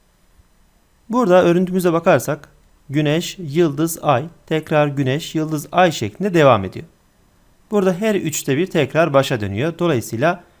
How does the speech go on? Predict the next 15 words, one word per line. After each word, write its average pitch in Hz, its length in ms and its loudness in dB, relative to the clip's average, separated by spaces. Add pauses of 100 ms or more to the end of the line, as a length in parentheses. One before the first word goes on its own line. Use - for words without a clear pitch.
(180)
ilk 202 300 -4
üç 220 120 -4
sütunu 139 540 -4 (200)
burada 170 200 0
inceleyebiliriz. 139 800 0 (600)
İlk 180 220 0
üç 202 140 -4
sütunda 127 520 -4
toplamda 135 500 0
sayarsanız 143 640 2 (360)
sekiz 165 400 -4
güneş, 123 480 -2 (500)
sekiz 151 400 -6
tane 113 260 0
yıldız, 123 480 -2